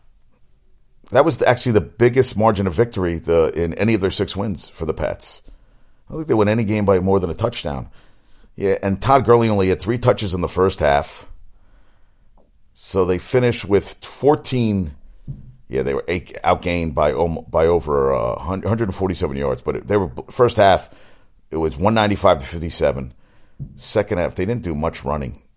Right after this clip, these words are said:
Yeah, Edelman won the M V P, which he deserved to, deservedly so.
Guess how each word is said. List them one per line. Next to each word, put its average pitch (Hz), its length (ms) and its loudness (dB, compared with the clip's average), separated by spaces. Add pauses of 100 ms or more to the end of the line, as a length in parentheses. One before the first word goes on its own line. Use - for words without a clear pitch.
(300)
Yeah, 85 140 -2
Edelman 110 400 6
won 101 160 4
the 90 240 6
M 90 160 -2
V 87 100 -4
P, 76 400 -6 (440)
which 76 140 -10
he 92 80 -6
deserved 82 420 0
to, 64 200 -6 (200)
deservedly 80 440 0
so. 62 380 -4